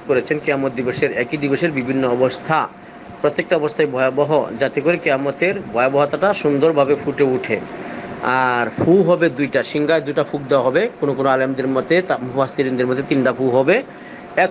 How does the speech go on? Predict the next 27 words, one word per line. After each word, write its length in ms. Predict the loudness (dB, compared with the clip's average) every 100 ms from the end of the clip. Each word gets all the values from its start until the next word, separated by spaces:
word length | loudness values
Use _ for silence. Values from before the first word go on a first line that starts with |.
| 0
ফুয়ের 180 | 2 2
মাধ্যমে 320 | 2 0 -4
সবাই 260 | 0 0
ছুটাছুটি 440 | -2 -2 -4 -2 0
করবে, 240 | 2 2
দৌড়াদৌড়ি 460 | 4 4 4 2 0
করবে, 400 | 0 2 2 0 -4 -20 -20 -20 -18 -18 -18 -8 0
মানে 320 | 0 2 0 0
পৃথিবীর 300 | -2 2 4
অবস্থা 260 | 2 -2
পরিবর্তন 420 | 0 2 2 0
হয়ে 140 | 2 2
যাবে, 320 | 2 2 0 -2 -14 -20 -20 -18 -18 -18 -6
মানুষ 440 | -2 2 0 -2 -6
ছুটাছুটি 360 | 0 0 0 0
করবে, 260 | 2 2
দৌড়াদৌড়ি 420 | 4 4 4 4 2
করবে। 380 | 0 2 0 0 -10 -20 -20 -10 -2
আর 140 | 0
এক 100 | 0 0
ফুয়ের 200 | 2 4
মাধ্যমে 300 | 2 0 -2
সবাই 280 | 0 0 0
ধ্বংস 280 | 0 -2 0
হবে, 260 | 2 2
আর 160 | 2
এক 80 | 0